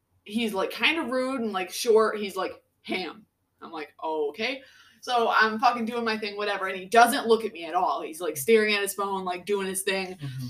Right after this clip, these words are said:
Speaker 1: And I'm like, in my head, I'm like, "Does he know that I know?" That he's a lizard person, and that's why he won't look at me again. 'Cause, like, he wouldn't look me in the eyes, and he was, like, his eyes were, like, darting around really fast like a fucking lizard.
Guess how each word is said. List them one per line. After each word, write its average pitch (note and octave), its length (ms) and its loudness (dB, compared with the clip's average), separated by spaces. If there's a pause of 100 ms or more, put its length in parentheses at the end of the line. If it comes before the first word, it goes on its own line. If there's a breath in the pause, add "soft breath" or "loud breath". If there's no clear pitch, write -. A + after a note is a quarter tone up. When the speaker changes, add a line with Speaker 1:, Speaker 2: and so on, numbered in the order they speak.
(140)
Speaker 1:
And A3 80 -2
I'm G#3+ 80 -2
like, G#3 340 0 (440)
in B3 100 -4
my A3+ 120 2
head, G3+ 260 -4
I'm F#3+ 80 -10
like, E3+ 340 -6 (960)
"Does F#3+ 160 -4
he A3 160 -2
know E3+ 380 -4
that D3 100 -8
I E3+ 220 -4
know?" F3+ 480 -2 (220)
That D#3 100 -20
he's D#3+ 200 -14
a D3+ 60 -8
lizard D#3+ 380 -10
person, E3+ 380 -16 (140)
and D#3 80 -20
that's D#3 200 -16
why E3+ 140 -8
he D#3+ 80 -12
won't C3 200 -14
look D#3 160 -8
at D#3 100 -10
me F3 160 -8
again. F3 260 -10 (580 soft breath)
'Cause, A#3 160 6
like, A3+ 120 10
he A3+ 140 2
wouldn't D#4 240 4
look D4+ 140 4
me B3 120 4
in A3+ 80 4
the G3+ 120 4
eyes, E3 360 4
and E3 100 -10
he F3+ 100 -4
was, F#3 120 4
like, G3 260 4 (260 loud breath)
his A#3 240 2
eyes G#3 260 8
were, A3 80 6
like, F#3 240 2
darting F#3+ 360 4
around F3+ 360 0
really G3 240 4
fast G#3 300 0
like G3 100 -2
a F#3 80 -4
fucking G3+ 380 -2
lizard. D4 500 2